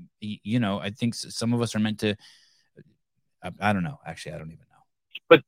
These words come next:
Speaker 2: but the re-, the reason why this is an issue now is because we're in twenty twenty-three. We're hypersensitive. So you saying that makes you a bigot. But why can't you this? Why can't you do that?
Speaker 1: Right.
Speaker 2: You can. I'm not, but I'm not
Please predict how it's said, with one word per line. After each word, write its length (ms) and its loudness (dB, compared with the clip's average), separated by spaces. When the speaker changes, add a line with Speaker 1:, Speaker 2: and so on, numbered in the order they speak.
Speaker 2:
but 260 10
the 120 6
re-, 280 8
the 120 6
reason 320 6
why 160 10
this 160 2
is 100 2
an 120 6
issue 260 6
now 380 6
is 140 -6
because 320 6
we're 100 0
in 160 -6
twenty 320 4
twenty-three. 600 4
We're 80 8
hypersensitive. 920 6
So 80 8
you 280 4
saying 320 6
that 280 6
makes 340 2
you 100 6
a 40 4
bigot. 340 4
But 100 4
why 200 8
can't 280 2
you 120 -8
this? 200 6
Why 160 2
can't 200 -4
you 100 -10
do 140 -6
that? 260 2
Speaker 1:
Right. 260 -4
Speaker 2:
You 140 2
can. 380 4
I'm 80 2
not, 180 6
but 200 6
I'm 140 6
not 140 4